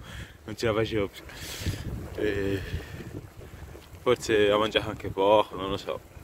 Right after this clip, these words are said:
Ma è stato un momento proprio di crisi, eh? Crisi nera. Poi magari qui non si vede tanto, ma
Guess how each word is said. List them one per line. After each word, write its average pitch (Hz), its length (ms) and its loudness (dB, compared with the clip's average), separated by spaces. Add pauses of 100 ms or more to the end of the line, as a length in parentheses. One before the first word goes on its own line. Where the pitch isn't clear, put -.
(520)
Ma 92 140 -2
è 92 40 -2
stato 101 240 2
un 107 60 4
momento 104 400 4
proprio 107 240 8
di 113 100 8
crisi, 104 460 6
eh? 110 160 8 (160)
Crisi 110 320 0
nera. 98 320 2 (2500)
Poi 110 120 4
magari 110 320 10
qui 117 220 6
non 110 160 2
si 127 120 4
vede 127 200 8
tanto, 135 440 6
ma - 100 -6